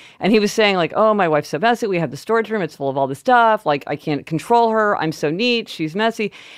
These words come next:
And then he mentioned offhand that in this storage room that's full of her stuff, there's a giant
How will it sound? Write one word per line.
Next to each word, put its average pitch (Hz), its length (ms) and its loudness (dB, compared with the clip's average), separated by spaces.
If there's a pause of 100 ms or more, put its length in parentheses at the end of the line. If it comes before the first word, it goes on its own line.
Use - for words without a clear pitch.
(140)
And 220 140 4
then 269 100 4
he 262 180 2
mentioned 208 680 0
offhand 208 720 0
that 175 260 0
in 254 200 0
this 220 140 -2
storage 151 360 -2
room 156 140 -2
that's 135 180 -6
full 139 260 0
of 131 80 -8
her 143 140 -4
stuff, - 340 -4
there's 165 260 -2
a 156 60 -6
giant 175 480 0